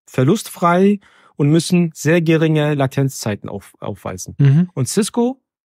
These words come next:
Speaker 1: hat meiner Ansicht nach eine einzigartige und differenzierte Position in diesem Bereich. Wir entwickeln eigene Chipsätze für unsere Netzwerkkomponenten, wie zum Beispiel Nexus Data Center Switche.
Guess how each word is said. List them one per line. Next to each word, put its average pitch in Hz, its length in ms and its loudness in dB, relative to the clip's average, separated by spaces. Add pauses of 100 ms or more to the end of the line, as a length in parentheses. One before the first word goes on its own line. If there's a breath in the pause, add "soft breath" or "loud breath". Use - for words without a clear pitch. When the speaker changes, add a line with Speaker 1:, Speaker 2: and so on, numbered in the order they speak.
Speaker 1:
hat 143 280 -4
meiner 151 300 2
Ansicht 180 280 -2
nach 165 160 2
eine 147 160 0
einzigartige 160 720 0
und 135 120 0
differenzierte 139 560 -2
Position 127 560 -4
in 104 100 -4
diesem 98 240 -10
Bereich. - 380 -14 (380 soft breath)
Wir 131 120 4
entwickeln 190 560 2
eigene 147 400 2
Chipsätze 233 640 0
für 202 100 -4
unsere 135 280 0
Netzwerkkomponenten, 160 1040 0
wie 143 300 0 (460 soft breath)
zum 143 200 0
Beispiel 131 720 4
Nexus 135 420 0
Data 165 200 2
Center 110 240 0
Switche. 165 420 -2